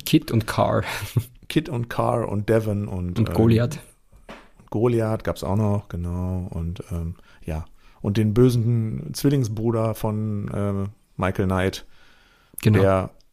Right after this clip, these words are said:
Speaker 2: überraschenderweise von David Hasselhoff auch gespielt worden
Speaker 1: Ja.
Speaker 2: ist.
Speaker 1: Aber mit
Speaker 2: Nur
Speaker 1: Schnorres.
Speaker 2: mit, nur mit Schnorres. Man erkennt ihn gar nicht.
Speaker 1: Ja, kaum.
Speaker 2: Ich weiß nicht, wie sie, ich weiß nicht, wie sie das gemacht haben mit der Maske, aber man erkennt ihn
Speaker 1: Ja,
Speaker 2: nicht.
Speaker 1: C-G-I-Effekte,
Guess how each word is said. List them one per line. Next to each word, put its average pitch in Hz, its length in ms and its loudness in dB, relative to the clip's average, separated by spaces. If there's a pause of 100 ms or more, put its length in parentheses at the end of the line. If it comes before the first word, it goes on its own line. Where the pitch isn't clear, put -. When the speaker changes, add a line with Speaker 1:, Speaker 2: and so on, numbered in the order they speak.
(460)
Speaker 2:
überraschenderweise 107 800 2
von 104 200 -4
David 107 280 0
Hasselhoff 98 320 0
auch - 160 -4
gespielt 92 340 -6
worden 90 220 0
Speaker 1:
Ja. 92 60 -4
Speaker 2:
ist. - 260 -8
Speaker 1:
Aber 139 180 2
mit 156 140 4
Speaker 2:
Nur - 0 -
Speaker 1:
Schnorres. 117 640 4 (260)
Speaker 2:
mit, 117 120 -2
nur 139 200 4
mit 143 260 2
Schnorres. 98 880 -2
Man 95 140 -4
erkennt 127 360 -2
ihn 92 200 -8
gar 85 220 -8
nicht. 80 340 -10 (160)
Speaker 1:
Ja, 98 140 2 (120)
kaum. - 340 -2 (100)
Speaker 2:
Ich 190 60 8
weiß - 120 4
nicht, 107 160 2
wie 123 60 0
sie, 110 180 0
ich - 160 -2
weiß 131 180 4
nicht, 120 120 2
wie 123 60 2
sie 123 100 2
das 117 200 0
gemacht 131 340 0
haben 95 160 0
mit 95 120 -2
der 87 80 0
Maske, 90 480 -4
aber 92 220 -2
man 101 160 -2
erkennt 107 320 -2
ihn 90 60 -6
Speaker 1:
Ja, 85 80 -6
Speaker 2:
nicht. - 140 -6
Speaker 1:
C-G-I-Effekte, 110 1160 6